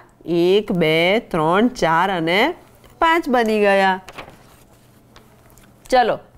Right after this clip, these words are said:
તમે પણ હવે એક મારી જેમ લંબચોરસ કાગળ લઈ લો. લઈ લીધો? હા, હવે મને એવું કરીને બતાડો કે આ લંબચોરસ કાગળને બે વખત વાળવાનો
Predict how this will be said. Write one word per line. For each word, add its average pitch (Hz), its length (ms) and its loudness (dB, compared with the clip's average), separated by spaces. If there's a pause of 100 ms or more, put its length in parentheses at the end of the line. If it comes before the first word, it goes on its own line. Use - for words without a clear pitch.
તમે 202 200 0
પણ 247 180 -2
હવે 254 260 0
એક 247 100 -4
મારી 233 260 2
જેમ 233 180 2
લંબચોરસ 220 540 0
કાગળ 202 320 0
લઈ 202 180 0
લો. 196 240 -2 (2500)
લઈ 156 180 -2
લીધો? 220 440 2 (1300)
હા, 160 380 -2 (460)
હવે 185 320 0
મને 220 320 0 (260)
એવું 240 220 2
કરીને 220 360 2
બતાડો 185 640 0 (460)
કે - 260 -2 (380)
આ 214 200 0
લંબચોરસ 247 640 -2
કાગળને 175 720 -2 (380)
બે 185 320 0
વખત 202 420 0
વાળવાનો 214 680 0